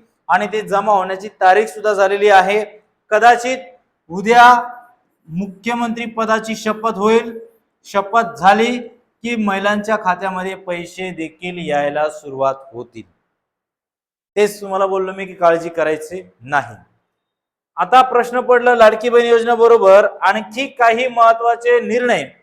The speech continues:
आणखी काही महत्त्वाचे निर्णय महायुती घेणार आहे.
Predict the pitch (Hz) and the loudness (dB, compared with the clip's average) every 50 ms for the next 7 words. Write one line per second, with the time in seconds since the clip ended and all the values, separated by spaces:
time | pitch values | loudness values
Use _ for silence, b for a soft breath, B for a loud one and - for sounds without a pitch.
0 | _ _ _ _ _ _ _ _ _ _ _ - 185 208 196 220 254 247 240 240 | _ _ _ _ _ _ _ _ _ _ _ -6 -6 -6 -6 -8 -6 -2 -2 -2
1 | 240 233 226 226 220 226 226 220 220 214 214 214 214 208 202 190 196 208 214 233 | -2 0 -2 -2 -2 -2 -2 -2 -4 -4 -4 -8 -8 -8 -8 -6 -4 -4 -2 -2
2 | 240 220 202 196 175 165 180 196 208 214 214 196 190 180 180 180 202 208 208 208 | -2 -2 0 0 2 4 4 4 4 4 2 -2 -8 -12 -14 -16 -14 -14 -14 -12
3 | 165 147 147 143 147 156 160 156 151 - 139 135 120 123 131 127 107 _ _ | -12 -12 -10 -4 -2 0 0 0 -2 -4 -8 -8 -8 -10 -14 -16 -16 _ _